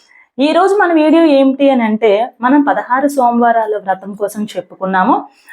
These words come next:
ఆషాఢ పౌర్ణమి తరువాత చాలా మంది స్టార్ట్ చేశారు. ఇంకా స్టార్ట్ చేయాలి అనుకునేవారు శ్రావణ మాసంలో మొదటి సోమవారం స్టార్ట్ చేయాల్సి ఉంటుంది.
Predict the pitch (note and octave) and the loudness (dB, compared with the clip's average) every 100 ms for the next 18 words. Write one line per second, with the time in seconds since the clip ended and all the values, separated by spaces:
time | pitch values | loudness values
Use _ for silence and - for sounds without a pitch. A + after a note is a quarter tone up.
0 | - - G#3+ B3 D4+ D4+ C4+ C4 C4 C4 | -8 -2 0 0 0 2 2 2 2 0
1 | B3+ A3+ A3 A3+ A3 G3+ F#3 G#3 G#3+ G3+ | 0 0 2 0 -2 -4 -2 -2 -6 -10
2 | G3+ - F3+ F3+ - G3 G3 G#3 D4 G4+ | -10 -4 -2 -2 -4 -6 -2 0 0 -2
3 | - - _ B3 D4 - B3 B3 C#4+ C#4+ | -8 -20 _ 0 0 0 0 0 0 0
4 | C4 C#4 C#4 C#4+ B3+ A#3+ A#3+ B3 A#3 C#4+ | 2 2 2 2 0 -2 0 2 2 0
5 | - G#3 G3+ C4 C4+ B3+ A#3+ B3+ A#3+ B3 | -4 -4 -2 0 0 0 -2 -2 0 2
6 | B3+ G3+ F#3+ A#3+ C#4 - A#3+ A#3 G#3+ G#3 | 0 -2 -6 -6 -6 -2 0 2 2 0
7 | G#3+ D4 - _ _ - F#3 F#3 F#3 - | 0 -4 -8 _ _ -6 -2 -2 -4 -2
8 | G3 F#3+ F#3+ F#3 F#3 G3 G#3+ G#4+ - | 0 0 -2 -4 -4 -2 0 0 -2